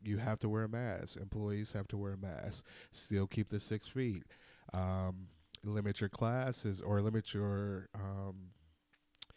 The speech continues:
your volume of customers that can come to the store. Why can't you do that with the gyms? It's the same deal. They have a max limit of occupancy.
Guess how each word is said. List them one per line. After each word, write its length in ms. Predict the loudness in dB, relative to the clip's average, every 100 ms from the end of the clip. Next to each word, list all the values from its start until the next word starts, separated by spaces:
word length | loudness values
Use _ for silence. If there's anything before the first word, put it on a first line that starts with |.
| -14 0
your 160 | 2
volume 460 | 4 6 6 6 4
of 240 | 0 -2 0
customers 440 | 0 2 0 0
that 160 | 0 -2
can 120 | -2
come 180 | -4 -4
to 140 | -2
the 100 | -4
store. 420 | -2 -2 0 -2 -4 -18 -20 -20 -20 -20 _ _ _ -12
Why 380 | -4 0 2
can't 280 | 0 -2 -2
you 80 | 0
do 140 | 2 4
that 220 | 4 2
with 140 | 0 -4 _ _ -8
the 760 | -6 -4 -4 -4 -4 -6 -6 -8
gyms? 540 | -6 -6 -6 -8 -12 -12 _ -20 -20 -20 -18
It's 80 | -10
the 100 | -8
same 460 | 0 2 4 2
deal. 460 | 0 -2 -2 -8 -12 -14 -4
They 160 | -2
have 240 | 2 2 2
a 80 | 0
max 760 | 0 0 0 -4 -6 -8 -10 -14 -18 -8
limit 540 | -2 2 2 2 0 -4 -20 -20 _ -6
of 280 | -2 -2 -2
occupancy. 800 | -2 -2 -2 -2 -4 -2 0 0